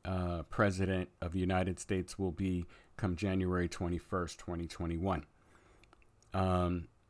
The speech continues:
although I was listening to some news shows earlier on, or early on Sunday, and an interesting, uh, proposition was put out there that it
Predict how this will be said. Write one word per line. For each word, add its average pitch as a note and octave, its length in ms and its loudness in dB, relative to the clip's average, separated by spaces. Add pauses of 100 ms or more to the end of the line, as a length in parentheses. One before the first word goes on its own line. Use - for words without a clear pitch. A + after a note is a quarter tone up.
(100)
although A2 560 8 (960)
I A2 120 6
was G2+ 320 2
listening A2+ 420 2
to A#2 480 6
some G2 460 2
news G#2+ 280 6
shows G2+ 540 2
earlier G2+ 840 2
on, F#2+ 320 -2
or E2+ 280 -6
early G2+ 280 4
on F2+ 140 2
Sunday, A2+ 540 2 (640)
and G#2+ 540 6
an - 60 0
interesting, A2 680 0 (560)
uh, F#2+ 360 2
proposition G#2 600 2
was F#2+ 120 0
put F#2+ 220 -2
out F3 300 2
there E2+ 280 -2 (400)
that G#2 640 4 (120)
it A2 160 -2